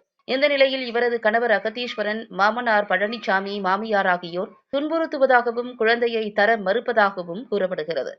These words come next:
இதுகுறித்து நடவடிக்கை எடுக்க வேண்டும் என்று கோவை மாவட்ட காவல் கண்காணிப்பாளரிடம் உமா மகேஸ்வரி புகார் அளித்துள்ளார். இந்த புகாரை பொள்ளாச்சி அனைத்து மகளிர் காவல் நிலையம் மற்றும் தாலுகா காவல் நிலையத்திலும் தெரிவித்துள்ளார்.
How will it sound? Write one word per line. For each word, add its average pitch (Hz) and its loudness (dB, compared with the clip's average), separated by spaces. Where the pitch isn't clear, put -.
இதுகுறித்து 254 2
நடவடிக்கை 240 2
எடுக்க 220 0
வேண்டும் 214 -6
என்று 208 -6
கோவை 214 0
மாவட்ட 185 -4
காவல் 190 2
கண்காணிப்பாளரிடம் 185 0
உமா 190 0
மகேஸ்வரி 185 -6
புகார் 208 0
அளித்துள்ளார். 156 -2
இந்த 285 4
புகாரை 285 6
பொள்ளாச்சி 277 4
அனைத்து 247 0
மகளிர் 254 -4
காவல் 226 4
நிலையம் 220 -2
மற்றும் 208 -8
தாலுகா 214 4
காவல் 202 2
நிலையத்திலும் 190 -6
தெரிவித்துள்ளார். 170 -2